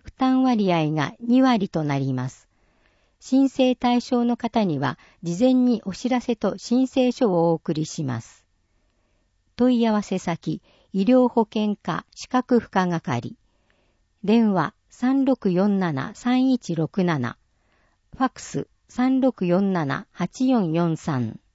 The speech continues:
五、江東区環境検定。参考書問題集をホームページで公開。区では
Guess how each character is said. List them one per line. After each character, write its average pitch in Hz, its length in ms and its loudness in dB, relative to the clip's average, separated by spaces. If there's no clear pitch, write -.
五、 233 280 2
江 285 320 2
東 277 220 6
区 185 220 2
環 269 300 2
境 269 220 6
検 233 320 4
定。 151 540 2
参 277 300 2
考 269 260 4
書 208 220 2
問 247 260 6
題 247 240 4
集 165 300 2
を 147 240 2
ホ 254 240 8
ー - 20 8
ム 277 140 6
ペ 269 220 4
ー 214 40 4
ジ 170 140 -4
で 156 160 2
公 175 260 4
開。 139 400 -2
区 285 100 2
で 247 200 4
は 151 200 -2